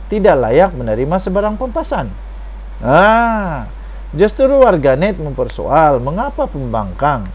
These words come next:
terutamanya pas, tiba-tiba beria-ia sangat mahu dilihat juara dalam soal Kampung Seri Makmur.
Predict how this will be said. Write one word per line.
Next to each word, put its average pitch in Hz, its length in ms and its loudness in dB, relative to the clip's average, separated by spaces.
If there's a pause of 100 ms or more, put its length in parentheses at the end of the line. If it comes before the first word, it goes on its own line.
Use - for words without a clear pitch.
(380)
terutamanya 156 880 0
pas, 202 400 -4 (160)
tiba-tiba 233 560 -2
beria-ia 247 960 0
sangat 143 480 -4
mahu 160 480 0 (560)
dilihat 151 640 0
juara 160 560 4
dalam 127 460 0
soal 143 480 0
Kampung 160 500 -4
Seri 135 240 -4
Makmur. 117 480 -4